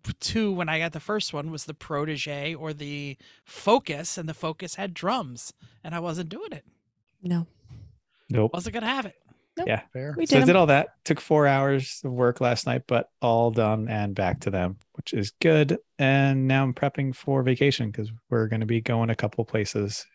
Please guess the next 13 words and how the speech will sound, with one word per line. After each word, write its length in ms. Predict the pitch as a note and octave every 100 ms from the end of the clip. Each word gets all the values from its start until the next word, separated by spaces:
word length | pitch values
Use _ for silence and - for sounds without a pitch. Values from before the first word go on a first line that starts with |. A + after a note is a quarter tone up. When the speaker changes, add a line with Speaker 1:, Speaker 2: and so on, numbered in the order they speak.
| -
Speaker 3:
in 40 |
the 40 | A2
next 140 | A2+
couple 240 | - A#2 G#2
weekends 480 | G#2 - A#2 B2+
and 180 | C3 B2+ - - - - - _
trying 360 | - - F#2 F#2+
to 180 | A2 B2 _ _ -
get 120 | A#2+
all 60 | B2+
our 80 | B2
stuff 160 | F#3
together. 280 | - A2+ F#2+